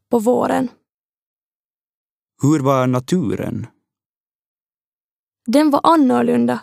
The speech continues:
Speaker 1: och fantastisk. Jag har aldrig sett något liknande. Inga skogar och massor av lavasten. Vackert.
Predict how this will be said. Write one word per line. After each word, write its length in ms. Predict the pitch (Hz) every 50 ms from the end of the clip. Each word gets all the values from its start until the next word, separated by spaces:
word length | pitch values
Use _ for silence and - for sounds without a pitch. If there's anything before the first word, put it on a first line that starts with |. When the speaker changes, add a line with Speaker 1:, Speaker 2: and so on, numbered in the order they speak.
| _ _ _ _ _ _ _ _ _
Speaker 1:
och 80 | 269 -
fantastisk. 1000 | - 277 269 262 262 285 285 277 269 - - - - 233 - - - - - _ _ _ _ _ _ _ _ _ _ _ _ _ _ _ _ _ _ _
Jag 140 | - 277 262
har 120 | 262 269
aldrig 380 | - - 349 330 311 277 277 247
sett 340 | - 254 254 - _ - _ _ _ _ _ _
något 200 | - 254 247 -
liknande. 640 | 247 254 247 - - - - 285 - - - 269 - - - _ _ _ _ _ _ _ _ _ _ _ _ _ _ _ _ _ _
Inga 280 | 311 311 330 320 294 262
skogar 640 | - - - 294 302 294 269 220 240 233 233 226 - _ _ _ _ _ _
och 120 | - 247
massor 640 | 240 240 254 277 294 277 - - - 226 220 - -
av 260 | - - 233 220 240 -
lavasten. 840 | 262 247 247 233 214 - - - - - - 208 - - - - 247 - _ _ _ _ _ _ _ _ _ _ _ _ _ _ _ _ _ _
Vackert. 840 | 240 226 262 240 - _ _ - - - - - _ - - -